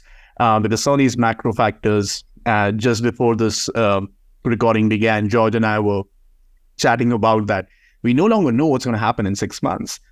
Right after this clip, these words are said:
Uh, now, who's gonna get us through this? You can have the best strategy, the best tech stack, the best investors and whatnot, but at the end of the day, it's your people that are gonna get you through. So if the quality of the people, how quickly you can get them to peak performance,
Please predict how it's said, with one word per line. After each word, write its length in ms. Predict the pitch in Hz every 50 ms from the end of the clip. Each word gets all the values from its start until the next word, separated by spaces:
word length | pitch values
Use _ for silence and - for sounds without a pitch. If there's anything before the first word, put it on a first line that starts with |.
| _ _ - - -
Uh, 480 | - - 123 120 117 113 107 107 107 98
now, 180 | 117 127 110 113
who's 200 | 131 165 196 180
gonna 160 | 170 147 123
get 160 | 113 131 123
us 140 | 120 107 -
through 220 | - - 156 170
this? 260 | 160 123 101 90 - -
You 60 | 104
can 100 | 113 113
have 100 | 110 104
the 60 | 110
best 240 | 107 156 165 151 -
strategy, 440 | - - 135 131 131 127 117 120 123
the 120 | 113 117
best 280 | 110 139 139 131 - -
tech 160 | - 123 110 -
stack, 400 | - - 143 127 123 123 113 107
the 80 | 107
best 320 | 101 117 135 139 - - 147
investors 640 | 131 123 123 127 123 123 - - 123 120 117 104
and 160 | 113 104 104 107
whatnot, 520 | 110 113 - - 123 127 120 117 110 101
but 180 | 98 113 - - -
at 120 | 127 127 127
the 100 | 139 147
end 120 | 160 175
of 80 | 156 131
the 80 | 127
day, 220 | 110 123 143 139 131
it's 120 | 117 -
your 80 | 120 107
people 260 | - 135 123 - 123
that 80 | 110 110
are 40 | 104
gonna 140 | 110 104
get 180 | 101 101 98 85
you 80 | 107 85
through. 320 | - - - 127 - - - - _ _ _ _ _ _ _
So 100 | - -
if 60 | 113
the 80 | 104 107
quality 460 | - - - 139 143 147 156 151 156
of 100 | 151 139
the 80 | 135 113
people, 560 | - 147 135 - - 139 135 135 135 135 - - - - - _ _ - _
how 240 | - - - 127 123
quickly 460 | 127 - - - 156 139 - - 160
you 100 | 151 147
can 160 | 135 - 135 131
get 220 | 123 123 117 110
them 160 | 120 120 120
to 100 | 107 117
peak 240 | - - 110 107 -
performance, 640 | - 101 - 113 107 104 104 104 104 - - -